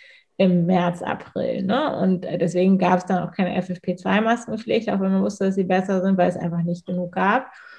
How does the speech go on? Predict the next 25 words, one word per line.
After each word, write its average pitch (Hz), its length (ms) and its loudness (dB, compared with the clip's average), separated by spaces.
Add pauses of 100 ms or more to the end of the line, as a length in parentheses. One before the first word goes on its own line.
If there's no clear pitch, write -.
(120)
Und 180 100 -2
so 170 160 0
wäre 185 160 8
es 214 80 0
natürlich 208 480 2
jetzt, 190 220 2
ich 185 100 -4
glaube, 180 220 6
das 208 160 6
ist - 120 -12
tatsächlich 202 460 4
ein 196 100 6
Problem, 190 460 2
das 208 80 -2
Angebot 185 420 2
und 175 80 2
Nachfrage. 220 560 2
Wenn 190 80 6
jetzt 185 180 2
die 175 40 -6
Bundesregierung 196 720 2
oder 180 180 4
die 170 80 2
Landesregierung 196 680 2
empfehlen, 196 680 2